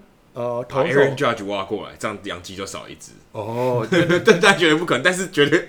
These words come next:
Speaker 2: 这绝对很有帮助嘛，对吧？
Speaker 1: 这当然是乐观其成。
Speaker 2: <laughs> 那不可能。
Speaker 1: 乐观，对，对，对，这个可以那个脑补幻想一下。
Speaker 2: 如果，如果今天假想敌是洋基队，对不对？
Speaker 1: 我觉得，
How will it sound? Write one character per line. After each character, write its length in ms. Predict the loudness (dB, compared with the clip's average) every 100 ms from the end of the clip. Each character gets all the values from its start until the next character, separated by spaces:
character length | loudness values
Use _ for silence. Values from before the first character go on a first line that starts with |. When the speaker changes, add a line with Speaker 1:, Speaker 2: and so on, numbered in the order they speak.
| -10 0
Speaker 2:
这 80 | 2
绝 160 | 4 6
对 100 | 4
很 80 |
有 100 | 4
帮 180 | 0 -4
助 140 | -4 -4
嘛， 120 | -4
对 120 | -4
吧？ 160 | -6 -8 -6
Speaker 1:
这 160 | -4
当 140 | -2 -2
然 100 | -4
是 160 | -6 -8 -12 -6
乐 140 | -4
观 200 | -2 -4
其 180 | -6 -12
成。 180 | -12 -12
Speaker 2:
<laughs> 40 | -8 -2
那 100 | 0
不 120 | 2 0
可 140 | -2
能。 140 | -4 -12 -14 -6
Speaker 1:
乐 100 | -4
观， 240 | -4 -8 -4
对， 340 | 0 0 0
对， 100 | -2
对， 20 |
这 80 | 0
个 160 | 0 0
可 200 | -2 -2
以 260 | -2 -6 -12 -8
那 80 | -6
个 100 | -4
脑 200 | -4 -4
补 220 | -6 -6
幻 200 | -6 -6
想 140 | -8
一 100 | -10
下。 80 | -4
Speaker 2:
如 80 | 2
果， 140 | 2 2 -4
如 80 | 0
果 120 | 2
今 120 | 2 0
天 200 | -2 -2
假 160 | -4
想 120 | -4
敌 140 | -6 -8
是 80 | -6
洋 220 | -8 -10
基 200 | -16 -12
队， 260 | -12 -12 -8
对 100 | -8
不 60 |
对？ 240 | -6 -10 -12 -18
Speaker 1:
我 160 | -12 -8
觉 220 | -4 -2
得， 260 | -2 -2